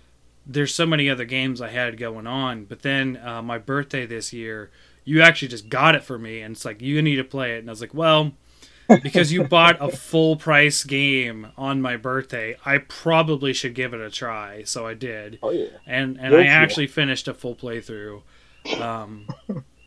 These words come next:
Speaker 1: probably late February is when I finished it. Um, but I did, I did wait to play it at the same time. I was finishing something else.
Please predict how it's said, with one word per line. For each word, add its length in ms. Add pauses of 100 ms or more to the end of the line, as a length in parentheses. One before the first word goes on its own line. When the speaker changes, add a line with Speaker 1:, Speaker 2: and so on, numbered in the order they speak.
(140)
Speaker 1:
probably 880
late 420
February 540
is 100
when 120
I 80
finished 420
it. 160 (800)
Um, 500 (1000)
but 160
I 100
did, 380
I 80
did 300
wait 240
to 80
play 280
it 60
at 80
the 80
same 240
time. 340
I 60
was 120
finishing 440
something 380
else. 360